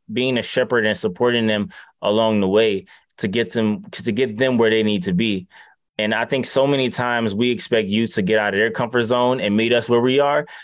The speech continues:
but instead of meeting in the middle or meeting youth where they are. So I do trainings with a lot of parents, a lot of social workers around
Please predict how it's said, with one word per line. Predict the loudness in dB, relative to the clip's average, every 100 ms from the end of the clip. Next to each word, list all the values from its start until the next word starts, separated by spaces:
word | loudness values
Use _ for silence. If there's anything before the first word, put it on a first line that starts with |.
| -2
but | 2 2 2
instead | -2 0 2
of | 2
meeting | 2 2
in | 2
the | 2
middle | 2 4 4
or | 4 4
meeting | 2 2 0
youth | 0 0
where | 0
they | 2 2
are. | 2 0
So | 0 0
I | 0 0
do | 0
trainings | 0 -2 0 0 0
with | 2 0 0
a |
lot | 0 0 -2
of | -2
parents, | -2 0 0 -2 -6
a | -4
lot | 0 0 0
of | 0 -2
social | -2 -2 0 0
workers | 0 2 0 0
around | -2 -2 0 0 0 -4